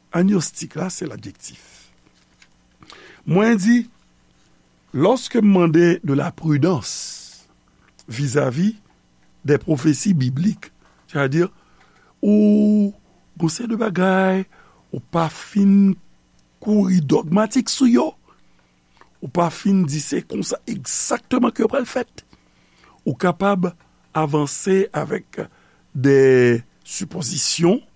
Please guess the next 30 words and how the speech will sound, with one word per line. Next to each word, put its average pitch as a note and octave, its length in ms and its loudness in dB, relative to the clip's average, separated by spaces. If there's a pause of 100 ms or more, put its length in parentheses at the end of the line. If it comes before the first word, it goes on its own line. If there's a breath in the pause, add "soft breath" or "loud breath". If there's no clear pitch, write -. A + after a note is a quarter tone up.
(760)
paske - 460 -8 (100)
sa, A2 160 -10
se - 160 -10
pou C3 160 -14
lè - 140 -10
pwofesi - 420 -8
difisil - 480 -8
a - 80 -6
entèprete, E3+ 540 -12 (180)
pa - 160 -18
vre? - 140 -6 (1500 soft breath)
E F3 240 4
mwen A3 240 2
di, B3 160 2
sa C4 140 -4
pa D4+ 160 2
vle D#3 180 4
di G3+ 220 4 (640)
ke D#3+ 380 2 (180)
ou F3 220 -2
dwe C#3 260 2
genyen C#3 540 2 (340 soft breath)
yon D#3 320 0
atitid - 540 -4 (100)
agnostik C3+ 880 -4 (1200 soft breath)
a C#3 140 0
legà C#3 340 0 (640)
de D3+ 80 -4
la - 140 -6
pwofesi - 500 -12